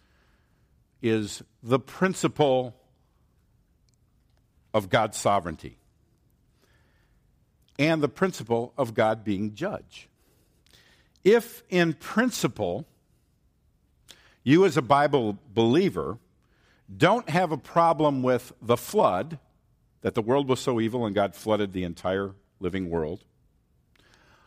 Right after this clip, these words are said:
or, that's looking back, if you don't have a problem in principle with the day of the Lord, which is a future day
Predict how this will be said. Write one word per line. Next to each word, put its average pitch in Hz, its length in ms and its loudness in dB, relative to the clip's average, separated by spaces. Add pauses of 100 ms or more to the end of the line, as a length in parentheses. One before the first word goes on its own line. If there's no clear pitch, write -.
(420)
or, 190 560 4 (160)
that's 143 240 0
looking 131 240 0
back, 127 420 0
if 135 100 -2
you 131 80 0
don't 185 180 2
have 175 120 2
a 156 60 -2
problem 151 420 0
in 131 120 -2
principle 165 800 -2 (380)
with 156 240 0
the 147 100 2
day 156 220 4
of 147 100 2
the 131 80 0
Lord, 156 560 0
which - 200 -4
is 120 160 -4
a 123 60 2
future 175 400 -4
day 110 340 0